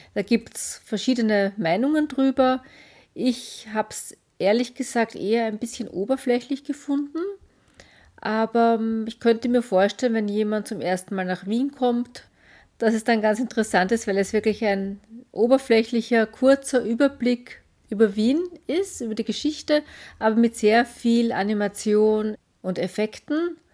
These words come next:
Und sehr viele Leute finden es auch sehr unterhaltsam.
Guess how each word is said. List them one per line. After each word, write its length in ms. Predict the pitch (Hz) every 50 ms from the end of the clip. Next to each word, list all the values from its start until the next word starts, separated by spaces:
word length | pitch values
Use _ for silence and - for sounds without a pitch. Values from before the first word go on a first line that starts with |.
| _ _ _ _ _ _
Und 360 | - - 202 220 220 220 208
sehr 220 | - - 208 220 226
viele 640 | - - 247 240 233 233 240 240 233 240 240 240 233 - _ _
Leute 400 | 220 208 190 185 190 190 240 240
finden 320 | 233 - 247 240 240 233 262
es 140 | 247 -
auch 100 | 226 196
sehr 260 | 185 - - 220 196 196
unterhaltsam. 840 | 196 190 208 196 196 165 165 180 185 - - - 233 247 269 311